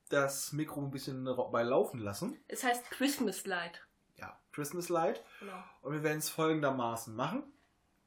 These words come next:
Speaker 1: Wer uns auf unserer Facebook-Seite eine Nachricht schickt, auch unter Popschutz Podcast,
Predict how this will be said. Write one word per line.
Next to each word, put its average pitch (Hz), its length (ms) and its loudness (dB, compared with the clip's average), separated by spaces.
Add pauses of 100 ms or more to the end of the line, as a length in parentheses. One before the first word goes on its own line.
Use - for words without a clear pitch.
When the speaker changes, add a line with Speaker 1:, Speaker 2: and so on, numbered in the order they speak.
(1400)
Speaker 1:
Wer 151 380 4
uns 151 560 -2
auf - 140 -8
unserer 120 320 -4
Facebook-Seite 180 1120 0 (580)
eine 156 100 -6
Nachricht 170 440 4
schickt, - 420 -4 (200)
auch 120 220 2
unter 127 220 -2
Popschutz - 480 -2
Podcast, 185 720 0